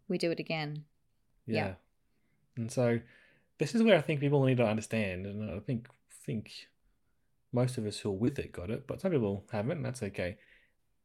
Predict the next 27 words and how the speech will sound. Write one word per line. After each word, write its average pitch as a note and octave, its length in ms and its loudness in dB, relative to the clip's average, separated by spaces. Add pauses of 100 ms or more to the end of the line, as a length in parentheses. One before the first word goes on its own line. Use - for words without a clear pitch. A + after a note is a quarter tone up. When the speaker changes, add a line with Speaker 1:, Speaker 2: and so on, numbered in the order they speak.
(140)
Speaker 2:
It's - 100 -6
not A3+ 120 4
a - 20 6
real D#3 140 6
experiment. A2 560 0 (440)
Speaker 1:
No. F#3+ 140 2
Speaker 2:
This D3+ 100 0
hasn't E3+ 260 2
got C3+ 140 2
ethics B2+ 280 0
approval. B2 640 4 (360)
There's C3 140 0
no C#3+ 60 6
university A2+ 800 4
involved. G#2 480 2
There's, G2 260 -6 (440)
there's G#2+ 520 -4
no A#2+ 340 4
psychologist G#2+ 840 0
on G#2 100 0
set - 320 -2
from G#2+ 180 -6
what G#2 140 -4
I G2+ 120 -2
can A2 180 0
<laughs> - 240 -8
see. A2+ 340 0